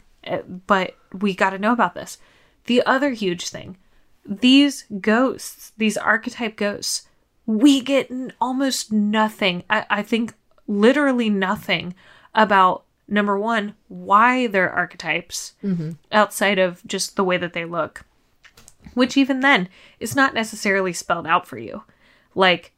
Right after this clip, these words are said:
Speaker 1: the Juggernaut. He's a Juggernaut because he's tall.
Speaker 2: Uh, yeah, yeah, uh, that, sure.
Speaker 1: Yeah.
Speaker 2: <laughs>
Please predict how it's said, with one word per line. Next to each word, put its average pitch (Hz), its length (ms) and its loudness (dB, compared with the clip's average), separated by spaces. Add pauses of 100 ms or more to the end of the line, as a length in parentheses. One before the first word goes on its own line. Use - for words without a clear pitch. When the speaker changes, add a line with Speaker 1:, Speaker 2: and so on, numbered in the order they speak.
(120)
Speaker 1:
the 202 100 4
Juggernaut. 180 520 0 (500)
He's 196 320 0
a 190 60 0
Juggernaut 190 420 0
because 190 220 -8
he's 185 260 -10 (240)
tall. 196 560 2 (1700)
Speaker 2:
Uh, 233 60 4
yeah, 247 240 0
yeah, 180 480 2 (120)
uh, - 140 -12
that, 185 200 -2 (440)
sure. - 400 -4 (140)
Speaker 1:
Yeah. 226 480 2
Speaker 2:
<laughs> 262 60 4